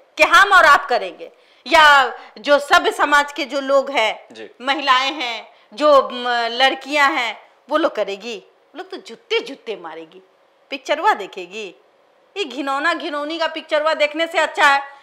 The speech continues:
Speaker 1: जाके राम जी का, के मंदिर में दस मिनट आप उनको देख लीजिए तो मन तृप्त हो जाएगा।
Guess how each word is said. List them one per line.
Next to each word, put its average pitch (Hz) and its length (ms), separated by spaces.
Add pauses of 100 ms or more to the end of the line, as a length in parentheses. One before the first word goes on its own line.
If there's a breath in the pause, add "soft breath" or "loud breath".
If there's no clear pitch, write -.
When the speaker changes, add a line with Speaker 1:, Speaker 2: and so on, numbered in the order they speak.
(200 soft breath)
Speaker 1:
जाके 254 320
राम 262 300
जी 254 120
का, 262 480
के 247 220
मंदिर 254 380
में 247 200 (380 soft breath)
दस 254 200
मिनट 240 340
आप 220 320 (1300)
उनको 240 320
देख 277 280
लीजिए 269 340
तो 240 240
मन 220 160
तृप्त 269 400
हो 302 100
जाएगा। 240 400